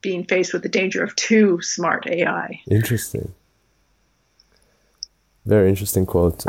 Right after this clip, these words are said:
Speaker 2: Um, uh, and when you think about it, our, like, the technology that we use is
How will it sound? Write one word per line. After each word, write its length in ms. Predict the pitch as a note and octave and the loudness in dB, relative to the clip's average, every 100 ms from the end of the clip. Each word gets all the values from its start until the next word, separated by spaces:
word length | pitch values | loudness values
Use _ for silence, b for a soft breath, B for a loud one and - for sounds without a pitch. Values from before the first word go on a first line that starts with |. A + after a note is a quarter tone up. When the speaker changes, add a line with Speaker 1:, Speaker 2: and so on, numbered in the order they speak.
| - | 0
Speaker 2:
Um, 460 | G2 F#2 F#2 F2+ F2 _ _ _ - B B B _ - | 4 6 4 2 -2 _ _ _ -20 B B B _ -2
uh, 340 | C2+ C#2 B1 C2 | 2 2 2 2
and 320 | F#2+ F#2+ F#2 | 4 6 6
when 140 | G#2 | 6
you 60 | G2 | 4
think 160 | A2 G2 | 4 4
about 220 | F#2 F2+ | 6 6
it, 140 | E2 | 4
our, 480 | C#2+ F2 F2 E2 D2+ | 2 4 4 4 2
like, 300 | - F2 E2+ | 2 0 2
the 80 | - | 0
technology 440 | E2+ F2+ G2 F#2+ F#2 | 0 2 2 4 4
that 100 | E2+ | 4
we 100 | E2 | 6
use 340 | E2+ F2+ F2 | 4 2 0
is 640 | - E2 D#2 - - - | 0 0 0 -6 -12 -14